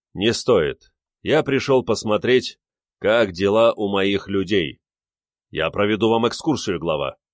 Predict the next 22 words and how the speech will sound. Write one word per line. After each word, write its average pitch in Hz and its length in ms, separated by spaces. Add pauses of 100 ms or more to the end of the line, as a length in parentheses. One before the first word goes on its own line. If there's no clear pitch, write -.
(520)
Хотя 135 320
на 147 120
деле 135 240
показывать 104 580
было 98 220
не 95 140
так 90 200
уж 92 160
и 95 40
много. 78 420 (440)
Просто 151 340
жилой 113 300
район, 98 500 (200)
который 117 380
на 113 140
скорую 104 400
руку 117 300
был 98 200
переоборудован 101 1000
в 95 160
импровизированную 90 920
крепость. - 560